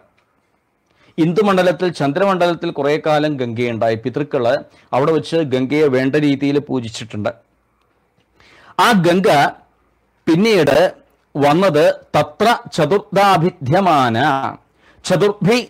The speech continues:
നാമ ചതുർദിശം അഭിസ്പന്ദന്തി. പിന്നീട് മേരുപർവ്വതത്തിനടുത്താണ് ഈ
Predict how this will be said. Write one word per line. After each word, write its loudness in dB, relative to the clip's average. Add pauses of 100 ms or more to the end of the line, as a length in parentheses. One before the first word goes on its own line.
(120)
നാമ 4 (760)
ചതുർദിശം 0 (680)
അഭിസ്പന്ദന്തി. 0 (1120)
പിന്നീട് 2 (300)
മേരുപർവ്വതത്തിനടുത്താണ് 0 (160)
ഈ -6